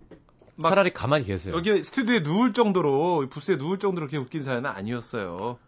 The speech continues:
Speaker 2: 많은 분들은 되게 재밌어하세요.
Speaker 1: 그 중삼들의 어떤 그 실생활을 보여주는 유머 아니었나.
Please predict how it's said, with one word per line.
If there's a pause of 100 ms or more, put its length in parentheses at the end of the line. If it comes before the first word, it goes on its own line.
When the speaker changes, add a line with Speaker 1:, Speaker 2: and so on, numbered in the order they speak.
(180)
Speaker 2:
많은
분들은
되게
재밌어하세요.
Speaker 1:
그
중삼들의
어떤
그
실생활을
보여주는
유머
아니었나.